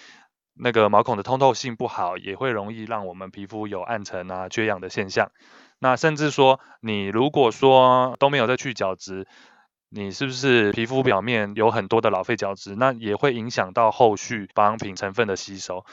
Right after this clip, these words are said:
我们可以想象一件事情，例如说你今天在五楼，那你今天要去一楼，假设你只有楼梯，可是这个楼梯间呢，如果都堆满了杂物啊，堆满了垃圾，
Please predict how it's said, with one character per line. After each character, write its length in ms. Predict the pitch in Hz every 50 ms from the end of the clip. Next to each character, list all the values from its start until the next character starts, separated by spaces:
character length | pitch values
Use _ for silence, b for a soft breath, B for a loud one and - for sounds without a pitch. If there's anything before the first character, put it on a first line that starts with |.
| B B B B
我 60 | 120
们 100 | 123 139
可 60 | 160
以 60 | 180
想 160 | 175 - 110 110
象 100 | 143 135
一 60 | 117
件 160 | 131 123 110
事 180 | - - 117 104
情， 240 | - - 101 110
例 60 | 139 151
如 80 | 135
说 200 | 120 135 127 127
你 200 | 127 120 101 92
今 180 | - 127 127 127
天 220 | 127 127 127 123
在 240 | 139 131 117 101 92
五 180 | 98 95 90 90
楼， 280 | 95 92 90 107 131 _ _ _ _ _ _ _ _ -
那 140 | 151 160 151
你 140 | 131 110 101
今 180 | - 139 139
天 160 | 139 135 131
要 160 | 135 139 127 123
去 160 | - 135 113
一 100 | 117 127
楼， 320 | - 107 90 - - - _ _ _
假 140 | - - 107
设 100 | 101 143
你 140 | 135 110 98
只 100 | - 104
有 100 | 104 101
楼 220 | 92 92 92 95
梯， 260 | 101 - - 101 104 B B B B
可 140 | - 127 135
是 80 | 156
这 80 | 156 165
个 60 | 135
楼 180 | 110 101 98 110
梯 180 | - 120 117
间 240 | 113 - 117 107 104
呢， 280 | 104 101 98 95 98 104 - -
如 140 | - 123 135
果 140 | 135 123 113
都 160 | 131 127 123
堆 180 | - 127 131
满 140 | 123 110 98
了 120 | 92 95 95
杂 280 | - 101 92 95 107
物 100 | 117 107
啊， 240 | 101 95 92 92 95
堆 140 | - 113 110
满 180 | 113 101 90
了 80 | 90 107
垃 80 | 104 92
圾， 240 | - - 113 95